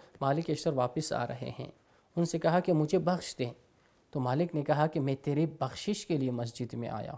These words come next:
ہوں، میں نے خدا سے دعا کی کہ خدایا اس جوان کو بخش دے، یہ جاہل تھا۔ لہٰذا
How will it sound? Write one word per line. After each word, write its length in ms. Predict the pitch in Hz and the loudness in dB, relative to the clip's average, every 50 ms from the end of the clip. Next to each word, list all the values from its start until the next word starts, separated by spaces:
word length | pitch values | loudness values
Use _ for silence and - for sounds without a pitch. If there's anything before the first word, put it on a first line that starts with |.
| - | -12
ہوں، 80 | - - 175 _ _ _ _ _ _ _ _ _ _ _ - | -14 -16 -16 _ _ _ _ _ _ _ _ _ _ _ -4
میں 100 | - 151 | 0 0
نے 80 | 175 185 175 - | 0 0 0 0
خدا 220 | 156 147 147 165 | 0 2 2 2
سے 140 | 170 - 180 | 2 0 -2
دعا 300 | 165 160 156 165 170 180 | 0 2 4 6 4 4
کی 280 | 180 - 165 143 113 - - _ - _ _ | 4 0 -4 -4 -4 -6 -12 _ -20 _ _
کہ 120 | _ - 156 | _ -4 -4
خدایا 460 | - - 147 139 143 139 151 165 175 - | -2 -2 -2 0 2 4 4 4 4 4
اس 240 | - 139 135 139 131 | 0 -6 -6 -4 -4
جوان 380 | 131 127 139 143 151 160 165 | -4 -2 0 0 0 0 0
کو 120 | 160 165 156 | -2 -2 -2
بخش 420 | 151 175 175 165 - - - - | -2 -2 -4 -6 -8 -14 -10 -6
دے، 60 | 135 | -6
یہ 280 | 131 117 - 139 139 131 | -6 -6 -4 -2 -2 -2
جاہل 540 | 127 127 127 120 113 117 117 147 160 147 127 | -2 -2 -2 0 0 0 0 0 0 0 -2
تھا۔ 260 | - - 120 113 - - - _ _ _ _ _ - - - _ _ _ _ _ _ _ _ _ _ _ _ _ _ _ _ _ _ - | -4 -6 -8 -8 -10 -14 -18 _ _ _ _ _ -20 -20 -20 _ _ _ _ _ _ _ _ _ _ _ _ _ _ _ _ _ _ -2
لہٰذا 380 | - 165 156 175 190 180 180 226 | 0 2 4 4 4 4 6 4